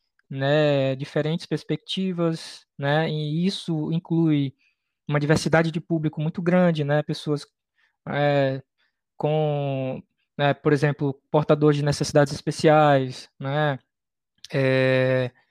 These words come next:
enfim, é, torna o ambiente mais interativo, né? Então, painéis autoexplicativos, né?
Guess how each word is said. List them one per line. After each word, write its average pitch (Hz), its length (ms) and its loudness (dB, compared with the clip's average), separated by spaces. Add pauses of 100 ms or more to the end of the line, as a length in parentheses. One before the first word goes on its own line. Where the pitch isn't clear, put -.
(200)
enfim, 165 420 -4 (160)
é, 147 360 2 (120)
torna 185 640 4
o 160 140 -2
ambiente 165 420 -4
mais 165 320 -2
interativo, 180 760 -4 (160)
né? 139 240 -6 (520)
Então, 170 600 -2 (140)
painéis 185 500 4
autoexplicativos, 165 1300 -2 (120)
né? 143 420 -2